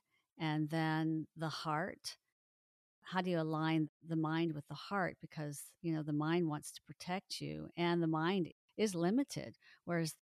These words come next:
the heart is very expansive and all-knowing. And one of the things in your work that you do is to help people tap into their inner voice. Let's talk a little bit about how you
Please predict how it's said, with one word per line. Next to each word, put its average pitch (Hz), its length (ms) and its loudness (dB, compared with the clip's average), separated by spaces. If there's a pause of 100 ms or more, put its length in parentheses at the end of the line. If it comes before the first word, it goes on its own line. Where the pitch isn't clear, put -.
(140)
the 170 60 0
heart 202 520 4
is 165 160 0
very 165 280 2
expansive 175 720 0
and 156 100 2
all-knowing. 160 800 0 (460)
And 180 200 4
one 185 160 4
of 208 80 0
the 185 80 -4
things 170 340 0
in 165 140 4
your 160 140 2
work 160 340 0
that - 240 -4
you 165 460 4
do 175 540 6 (340)
is 170 520 2
to 180 120 0
help 165 240 -2
people 165 320 -4
tap 160 320 -2
into 165 260 0
their 156 180 -2
inner 160 240 2
voice. 151 680 -4 (920)
Let's 247 560 0
talk 202 400 -2
a 185 60 2
little 165 200 0
bit 160 140 2
about 147 520 0 (440)
how 170 180 4
you 156 280 2